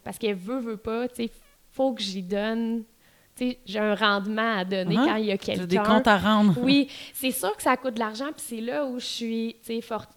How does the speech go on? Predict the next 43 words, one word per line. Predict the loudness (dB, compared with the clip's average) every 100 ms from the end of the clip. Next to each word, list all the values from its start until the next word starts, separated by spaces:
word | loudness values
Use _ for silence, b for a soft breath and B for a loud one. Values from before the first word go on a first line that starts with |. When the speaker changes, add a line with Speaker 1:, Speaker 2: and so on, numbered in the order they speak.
| _
Speaker 1:
tu | -10
sais, | -8
je |
suis | -8 -8
chanceuse | -6 -4 -6 -6 -4 -2 -2 -4 -10 -8
de, | -4 -2 -2 -4 -6 -8
de, | -10 -8
de | -6
la | -4 -4
qualité | -4 -4 -6 -12
de |
vie | -12
que | -12
j'ai, | -10 -8 -8 -8
tu |
sais, | -10
puis | -8 -8
je | -6
comprends | -6 -6 -8 -8 -6
les | -4 -6
gens | -8
qui | -8
ont | -10 -10
pas | -8 -8 -6 -6
l'argent | -6 -6 -8 -8 -6 -6
nécessairement, | -8 -10 -10 -10 -8 -8 -8 -10 B B B -6
mais | -2 -2 -2
c'est | -8 -12 -8
te-, | -8
tu | -8 -8
sais, | -8
quand | -6 -4
on | -2 -2
a |
un | -2 -2
objectif, | -4 -4 -8 -6 -4 -4 -4 -12 -20 b b b b b b b b b -6
de | -2
regarder, « | -2 -2 -4 -2 -2 0 0
OK, | -4 -2 -4
mais | -2 -2 -6 -6
tu | -8
sais, | -8 -14 -16
si, | -6 -2 0